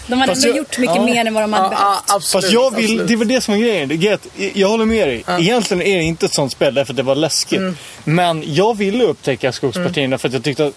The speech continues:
Speaker 2: alltså, miljöerna var så välgjorda. Det var snyggt. Det, det var verkligen så här.
Speaker 3: Mm.
Speaker 2: Ja, alltså, det var snyggt på ett
Speaker 3: Mm.
Speaker 2: sätt som är obeskrivbart på något sätt. Det var
Speaker 3: Mm.
Speaker 2: snygg dimma, det var snyggt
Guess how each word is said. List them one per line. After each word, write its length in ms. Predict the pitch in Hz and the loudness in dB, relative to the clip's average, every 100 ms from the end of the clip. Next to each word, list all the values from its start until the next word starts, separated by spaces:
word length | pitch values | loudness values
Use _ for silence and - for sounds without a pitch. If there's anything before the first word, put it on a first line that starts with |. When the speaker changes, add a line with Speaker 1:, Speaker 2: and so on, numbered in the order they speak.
| - | -4
Speaker 2:
alltså, 280 | 165 175 156 | -2 0 0
miljöerna 480 | 147 170 214 214 170 | 0 2 2 2 0
var 120 | 143 | 0
så 120 | 147 | -2
välgjorda. 720 | 123 117 156 139 139 165 156 147 | -2 0 0 0 0 0 0 0
Det 80 | |
var 80 | 143 | 0
snyggt. 500 | - - 214 - - - | 0 2 0 0 -8 -2
Det, 220 | 170 185 | 0 0
det 60 | 180 | 2
var 100 | 214 | 0
verkligen 220 | 185 196 | 0 0
så 80 | 180 | 2
här. 140 | 165 - - | 0 -4 -12
Speaker 3:
Mm. 200 | - 175 - - - - - - - - - - - - - | -8 -8 -8 -14 -20 -20 -20 -20 -20 -20 -20 -20 -20 -20 -8
Speaker 2:
Ja, 260 | 220 214 196 | -2 0 0
alltså, 200 | 180 185 | 0 0
det 120 | 190 | 2
var 120 | 208 214 | 2 2
snyggt 400 | - 208 - - | 2 0 0 0
på 60 | |
ett 140 | 170 170 | 0 2
Speaker 3:
Mm. 100 | 156 | 0
Speaker 2:
sätt 60 | |
som 240 | - 151 156 | 0 -2 0
är 360 | 160 165 - - | 0 0 0 0
obeskrivbart 720 | 147 139 - 147 156 202 - | 0 -2 0 0 2 0 0
på 60 | |
något 100 | 135 | -4
sätt. 100 | 113 | -4
Det 80 | 139 | -2
var 120 | 165 | 0
Speaker 3:
Mm. 240 | 165 160 123 | -2 -6 -8
Speaker 2:
snygg 320 | - 180 180 143 | -4 0 0 0
dimma, 440 | 170 160 170 180 | 0 2 2 0
det 60 | 135 | 0
var 100 | 131 | -2
snyggt 400 | 165 151 - | -2 -4 -4